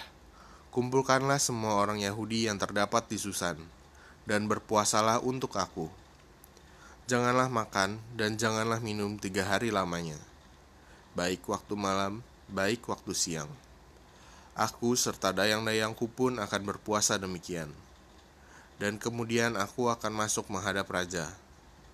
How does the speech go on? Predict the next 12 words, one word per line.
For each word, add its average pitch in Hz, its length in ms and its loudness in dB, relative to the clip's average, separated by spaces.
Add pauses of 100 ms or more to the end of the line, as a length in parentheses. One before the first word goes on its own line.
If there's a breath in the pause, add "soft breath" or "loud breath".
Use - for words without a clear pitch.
(600 loud breath)
Sungguh 135 460 -2
pun 151 240 2
berlawanan 104 640 2
dengan 98 260 -4
undang-undang, 104 680 -4 (480)
kalau 95 240 2
terpaksa 101 560 2
aku 120 180 -4
mati, 107 480 -6 (560 loud breath)
biarlah 98 540 2
aku 101 240 -4
mati." 85 400 -6